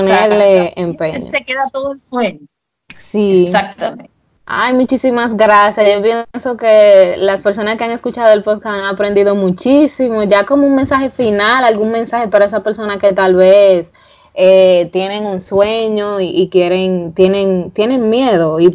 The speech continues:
Speaker 1: y no, no saben cómo desarrollarlo. Aunque tú has dicho todo, la mayoría, que obviamente
Speaker 2: Wow,
Speaker 1: que te
Speaker 2: yo he
Speaker 1: sorprende
Speaker 2: dicho
Speaker 1: hacer, pero
Speaker 2: todo, pero vamos a concluir.
Speaker 1: Sí.
Speaker 2: Vamos a concluirlo. Bueno, mira,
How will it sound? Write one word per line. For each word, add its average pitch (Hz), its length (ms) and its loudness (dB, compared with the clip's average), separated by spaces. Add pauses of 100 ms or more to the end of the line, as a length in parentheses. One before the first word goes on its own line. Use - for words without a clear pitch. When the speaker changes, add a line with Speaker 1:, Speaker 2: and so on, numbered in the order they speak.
(100)
Speaker 1:
y 175 480 4
no, 175 320 -8
no 190 160 -4
saben 208 280 -4
cómo 196 580 -2 (260)
desarrollarlo. 185 720 0
Aunque 185 220 0
tú 202 80 2
has 208 80 4
dicho 285 240 2 (400)
todo, 226 480 2
la 220 120 -2
mayoría, 214 540 0 (200)
que - 60 -10
obviamente 208 400 -2
Speaker 2:
Wow, 262 140 2
Speaker 1:
que - 0 -
te 240 60 -2
Speaker 2:
yo 240 80 -4
he 240 40 -6 (100)
Speaker 1:
sorprende 220 240 -6
Speaker 2:
dicho 233 100 -6
Speaker 1:
hacer, 202 140 -2
pero 196 180 4
Speaker 2:
todo, 294 240 0
pero 247 160 -6
vamos 233 260 -2
a - 140 -8
concluir. 226 400 -10 (340)
Speaker 1:
Sí. - 80 -20 (800)
Speaker 2:
Vamos 233 440 -4
a 262 80 -12
concluirlo. 208 720 -6
Bueno, 165 240 -6
mira, 147 240 -10